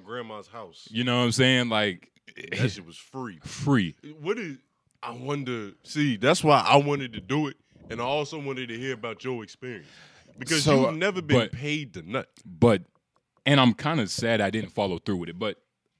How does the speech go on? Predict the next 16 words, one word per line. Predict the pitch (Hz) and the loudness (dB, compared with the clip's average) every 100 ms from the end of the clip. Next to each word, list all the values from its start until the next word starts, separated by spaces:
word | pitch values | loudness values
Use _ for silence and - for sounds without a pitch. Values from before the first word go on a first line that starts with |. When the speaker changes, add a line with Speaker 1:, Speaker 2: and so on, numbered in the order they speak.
| _ - | _ -10
Speaker 2:
'cause | 127 110 _ _ _ _ _ _ - | -10 -10 _ _ _ _ _ _ 4
I | 131 | 4
get, | 127 147 | 4 2
it | |
got | 139 160 151 | 8 8 10
to | 135 | 8
a | |
point, | 107 120 110 104 | 8 6 4 0
like, | 98 | -2
a | 92 | 2
week | 104 110 | 2 4
later, | 98 95 92 87 _ _ _ _ _ _ - - | 2 2 0 -4 _ _ _ _ _ _ -18 -16
they | 104 107 117 | -4 -2 0
ended | 110 | -2
up, | 104 98 107 | -2 -4 -4
uh, | 95 90 82 | -4 -4 -8